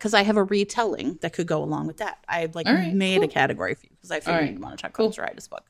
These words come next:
Speaker 1: Um, I'm not sure what category this fits in, but this is a book I am looking forward to reading. It is a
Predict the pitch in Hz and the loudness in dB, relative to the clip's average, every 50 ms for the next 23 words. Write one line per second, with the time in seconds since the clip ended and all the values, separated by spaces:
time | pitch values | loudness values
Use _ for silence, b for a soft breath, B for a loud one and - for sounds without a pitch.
0 | _ b b b b b b b b b b - 262 277 269 269 262 - 330 359 | _ b b b b b b b b b b 8 10 10 10 10 10 8 8 8
1 | 415 403 415 - - 311 277 247 240 233 - 226 202 202 185 185 175 175 175 - | 8 8 8 8 6 6 8 6 6 6 8 8 8 8 8 6 6 4 4 2
2 | - - 185 - - 180 156 165 165 175 - - 196 214 214 - 302 247 226 214 | 2 0 2 2 4 4 6 6 4 2 0 2 2 2 2 4 2 2 2 4
3 | - 196 180 170 170 165 160 - 175 160 156 - 165 156 160 160 156 - 147 147 | 4 4 4 4 2 0 0 0 0 -2 0 0 2 2 2 2 0 0 -2 0
4 | 151 151 156 160 165 165 185 190 202 220 214 - 185 185 180 185 180 175 175 - | 0 0 0 0 0 0 0 0 -2 -2 -2 -2 0 2 2 2 2 0 -2 -2
5 | - - 170 160 151 156 160 160 160 160 160 160 156 | 0 2 4 4 6 4 4 2 2 0 0 0 -2